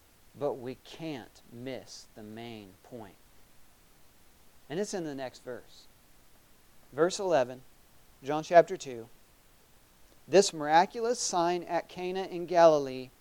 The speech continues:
was the first time Jesus revealed his glory, and his disciples believed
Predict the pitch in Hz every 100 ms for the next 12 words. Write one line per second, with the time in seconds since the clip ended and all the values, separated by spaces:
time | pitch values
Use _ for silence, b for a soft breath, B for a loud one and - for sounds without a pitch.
0 | _ - - 120 123 120 165 175 - 160
1 | 143 143 131 143 147 147 - 139 135 131
2 | 123 123 113 143 127 123 107 76 - -
3 | - - b b b b b 147 135 131
4 | 131 127 165 175 165 160 196 - 190 185
5 | 160 123 113 113 - - - - 127 120
6 | 117 139 147 151 160 151